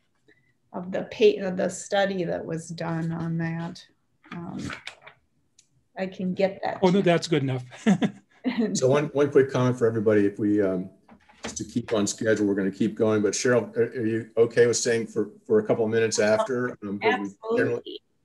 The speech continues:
Speaker 3: great. We generally keep the meeting open. So if, uh, I do have some additional questions, but if we can hold them until we, we finish up the regular agenda, and then we, uh, can come back and, and, uh,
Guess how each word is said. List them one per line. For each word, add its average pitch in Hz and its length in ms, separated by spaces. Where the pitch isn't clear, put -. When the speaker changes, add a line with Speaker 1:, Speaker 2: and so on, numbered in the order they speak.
Speaker 3:
great. 107 180
We 107 100
generally 123 300
keep 117 180
the 110 80
meeting 113 280
open. 107 280
So 104 260
if, 98 140
uh, 95 300
I 113 80
do 120 140
have 113 160
some 113 140
additional 104 320
questions, 107 460
but 104 140
if 98 100
we 101 80
can 98 140
hold 117 240
them 107 100
until 110 280
we, 98 140
we 104 120
finish 107 320
up 104 160
the 104 80
regular 98 500
agenda, 104 520
and 98 100
then 98 180
we, 98 300
uh, 92 120
can 101 200
come 95 160
back 98 300
and, 90 160
and, 98 240
uh, 90 240